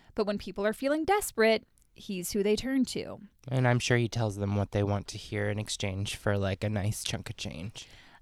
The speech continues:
Speaker 1: The last film in H B O's Autopsy series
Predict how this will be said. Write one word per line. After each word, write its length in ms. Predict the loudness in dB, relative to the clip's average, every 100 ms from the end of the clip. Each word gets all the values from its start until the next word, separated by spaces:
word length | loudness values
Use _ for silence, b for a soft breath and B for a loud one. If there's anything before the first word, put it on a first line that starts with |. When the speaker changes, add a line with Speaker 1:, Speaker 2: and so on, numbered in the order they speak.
| 2
Speaker 1:
The 100 | 2
last 640 | 6 6 6 4 -4 0
film 220 | 4 6
in 80 | 4
H 220 | 0 -4 2
B 120 | 4
O's 180 | 4 2 2
Autopsy 520 | 2 2 0 0 -2
series 520 | 0 2 4 2 0